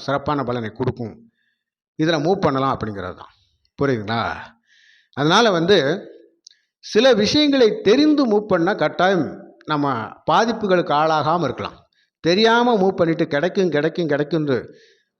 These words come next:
ஒரு நம்பிக்கையில, ஒரு பேராசையில போய் நமக்கே ஏற்கனவே பணப்பிரச்சனை இருக்குது, இதுல இந்த இதுல போய் உள்ள நுழைஞ்சு பணத்தை போட்டு இழந்துட்டு கடனுக்கு மேல கடனாகி ஏன் கஷ்டப்படணும் ஐயா? அதுக்கு சுய ஜாதகத்தை தெளிவா பார்த்துட்டோம்னா ஆகும்,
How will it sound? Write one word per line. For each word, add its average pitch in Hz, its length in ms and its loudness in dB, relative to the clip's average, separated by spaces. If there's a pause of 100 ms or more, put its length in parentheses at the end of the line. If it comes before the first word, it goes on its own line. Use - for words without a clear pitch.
ஒரு 139 180 0 (100)
நம்பிக்கையில, 151 440 0 (220)
ஒரு 135 180 -2
பேராசையில 156 520 0 (100)
போய் 135 220 0 (460)
நமக்கே 175 640 0 (140)
ஏற்கனவே 170 340 0 (100)
பணப்பிரச்சனை 139 520 -4
இருக்குது, 120 260 -6 (460)
இதுல 143 220 0 (100)
இந்த 175 300 2
இதுல 202 220 2
போய் 175 160 2
உள்ள 160 220 2
நுழைஞ்சு 143 340 -2
பணத்தை 147 320 -6
போட்டு 131 300 -4
இழந்துட்டு 127 380 -4 (720)
கடனுக்கு 185 440 -2
மேல 175 120 0 (100)
கடனாகி 160 400 0 (100)
ஏன் 180 160 -2
கஷ்டப்படணும் 151 580 -2
ஐயா? 139 220 -2 (460)
அதுக்கு 170 260 -2
சுய 214 240 4
ஜாதகத்தை 190 420 2
தெளிவா 185 240 2 (100)
பார்த்துட்டோம்னா 170 520 -2 (720)
ஆகும், 247 320 0